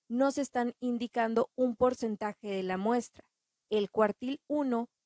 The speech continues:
le correspondería el veinticinco por ciento de la muestra. El cuartil dos representaría el cincuenta por ciento de nuestra muestra. Y por último,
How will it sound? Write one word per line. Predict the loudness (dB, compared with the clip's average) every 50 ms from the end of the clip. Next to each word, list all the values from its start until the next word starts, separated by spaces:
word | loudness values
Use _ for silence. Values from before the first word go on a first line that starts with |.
| _ _
le | 0 2 4 4 4
correspondería | 4 2 2 2 2 -2 -4 -4 -4 0 0 0 0 0 0 -2 -2 -2 -6 _ _ _ _ _ _
el | -2 -2 -2 0
veinticinco | -2 -2 -2 -2 -4 -6 -6 -4 -4 -4 -2 -2 -2
por | -2 -2 -4 -4
ciento | -4 -6 -6 -6 -4 -4 -2
de | -2 0
la | 0 -2 0
muestra. | 2 2 2 2 0 -6 -12 -18 -18 _ _ _ _ _ _ _ _ _ _ _ -2
El | -2 -2 -2 0
cuartil | 2 2 2 2 0 _ -6 -4 -2 2
dos | 2 4 4 4 2 -2 -8 _ _ _ _ _
representaría | -2 -2 0 2 0 0 0 0 0 0 0 0 0 2 2 2 2 0 -2 -8 _ 0
el | 0 0 0 -2
cincuenta | -4 -2 -2 -2 0 2 4 4 4 2 0 -4
por | -2 -4 -4 -4
ciento | -4 -4 -4 -4 -4 -2 -2 0
de | 0 0
nuestra | -2 -4 -4 -6 -8 -6
muestra. | 0 2 2 2 2 0 -6 -14 -20 -20 _ _ _ _ _ _ _ _
Y | -6 -4
por | 0 2 2 2
último, | 2 2 0 -2 -4 -2 -2 -2 -2 -2